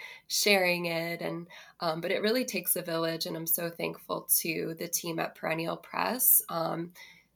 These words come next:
they actually did two rounds of internal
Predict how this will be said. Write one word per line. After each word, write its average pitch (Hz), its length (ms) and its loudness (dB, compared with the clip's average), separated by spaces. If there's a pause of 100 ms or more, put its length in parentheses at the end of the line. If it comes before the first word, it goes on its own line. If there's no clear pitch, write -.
they 190 60 4
actually 185 400 2
did 170 420 -2 (140)
two 180 380 0
rounds 165 440 0
of 165 340 -8 (100)
internal 165 840 -2